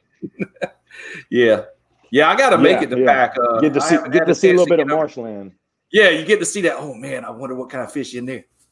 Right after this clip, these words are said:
Speaker 1: <laughs> My wife probably, she,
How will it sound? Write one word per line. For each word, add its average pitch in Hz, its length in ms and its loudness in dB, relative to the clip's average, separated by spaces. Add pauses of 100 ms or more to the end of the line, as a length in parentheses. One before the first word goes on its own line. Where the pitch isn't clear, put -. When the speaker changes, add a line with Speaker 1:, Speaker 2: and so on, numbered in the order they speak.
(120)
Speaker 1:
<laughs> - 1000 -6
My 170 100 4
wife 170 320 4
probably, 139 300 0 (420)
she, 139 180 -16